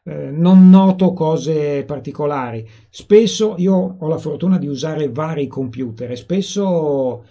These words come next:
Eh, i malfunzionamenti sono dovuti anche dal, dal computer che hai davanti, da situazioni caricate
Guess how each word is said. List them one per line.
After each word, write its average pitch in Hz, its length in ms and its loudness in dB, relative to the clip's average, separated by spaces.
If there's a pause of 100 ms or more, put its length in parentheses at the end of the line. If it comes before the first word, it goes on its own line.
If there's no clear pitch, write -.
(160)
Eh, 110 1200 -12 (1300)
i 156 200 -12
malfunzionamenti 156 800 -8
sono 131 200 -10
dovuti 131 340 -8
anche 139 240 -8
dal, 120 220 -14
dal 123 200 -12
computer 135 560 -10
che - 180 -14
hai 123 140 -10
davanti, 135 640 -6
da 123 140 -10
situazioni 139 680 -8
caricate 123 560 -10